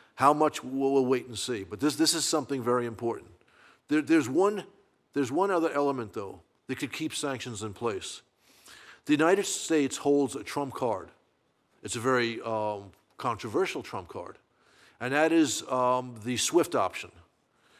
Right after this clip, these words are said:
We, we are the, we run the, the international payment system. We could suspend Russia from the swift, from swift. Uh, I suspect that if Europe were to truly weaken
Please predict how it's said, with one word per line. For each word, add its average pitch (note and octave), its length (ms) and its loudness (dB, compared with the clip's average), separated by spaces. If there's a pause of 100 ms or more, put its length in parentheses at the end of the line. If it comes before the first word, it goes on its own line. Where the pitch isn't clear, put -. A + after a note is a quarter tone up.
(140)
We, C3+ 180 4
we D#3 260 6
are C#3 400 4
the, B2 460 -6
we C3+ 140 2
run C3+ 280 2
the, A#2 340 -6
the B2+ 100 -4
international B2+ 440 -4
payment A#2 320 -6
system. D3 460 -8 (500)
We B3+ 140 6
could D#3+ 160 4
suspend C#3+ 480 0
Russia C3 260 2
from B2 160 -6
the A#2 80 -6
swift, - 500 -6 (340)
from A2+ 180 -8
swift. - 420 -8 (1120)
Uh, C3+ 360 6 (540)
I D3 140 6
suspect - 720 0 (460)
that C#3 180 2
if A2+ 140 -4
Europe F3 380 6
were C3+ 220 4
to - 160 -6
truly D#3 400 0
weaken F3+ 480 -4